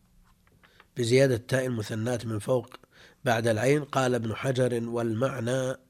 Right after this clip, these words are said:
متقارب". المعنى بين أعرضت واعترضت متقارب؟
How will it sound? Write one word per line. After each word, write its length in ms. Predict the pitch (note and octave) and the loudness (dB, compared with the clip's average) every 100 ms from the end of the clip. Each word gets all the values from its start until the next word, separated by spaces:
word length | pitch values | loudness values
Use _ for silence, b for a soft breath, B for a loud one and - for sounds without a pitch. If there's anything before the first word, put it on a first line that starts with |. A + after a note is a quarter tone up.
| _ - | _ -14
متقارب". 840 | A#2+ A#2+ A#2 A2 - G#2+ G2 F#2 F2+ _ - _ _ _ _ _ _ _ _ _ _ _ _ _ - D3 | -4 -4 -2 -6 -6 -6 -6 -10 -14 _ -20 _ _ _ _ _ _ _ _ _ _ _ _ _ -6 0
المعنى 400 | D3+ F3 E3 A#2 | 2 2 0 0
بين 500 | C#3+ C3+ B2+ A#2 A#2 - C3 - b b b - B2 A#2 | 2 0 -4 -12 -12 -16 -18 -20 b b b -14 -12 -10
أعرضت 500 | C#3 B2 C3+ D#3 A2+ | -4 0 4 4 2
واعترضت 680 | B2 A#2 A2 C3+ B2 A#2 G#2 | 0 -2 0 2 2 -2 -6
متقارب؟ 760 | G#2 - B2+ - A#2+ A2+ A#2+ | -12 -8 -8 -6 -4 -2 -4